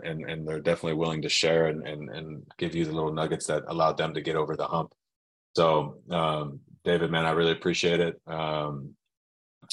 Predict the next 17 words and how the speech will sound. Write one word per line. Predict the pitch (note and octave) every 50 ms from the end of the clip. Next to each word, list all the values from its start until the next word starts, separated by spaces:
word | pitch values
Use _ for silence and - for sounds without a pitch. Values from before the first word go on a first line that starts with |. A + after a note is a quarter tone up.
| - - -
we'll | E2+ D#2+
definitely | D#2+ E2+ E2+ - F2 E2 D2+
be | D2+ E2+ E2
in | D2+
touch | - - E2+ E2 - F2
after | D#2+ D#2+ - E2+ D#2
this. | E2+ E2 E2+ E2+ -
I | F#2+ G2+
know, | F2+ F#2 G2 G2 F#2+ F#2 - -
I | F#2 F#2
know | F#2+ G2+ G#2+
you | A2 G#2+ G#2+ G2 F2
mentioned | F2 F#2 F#2+ F2 - F2+ E2
a | E2
few | - - F2+ E2+
things, | - - F2+ F2 E2+ D#2+ - - E2
um, | E2+ E2+ D#2+ D#2 D2+ D#2 D2+ -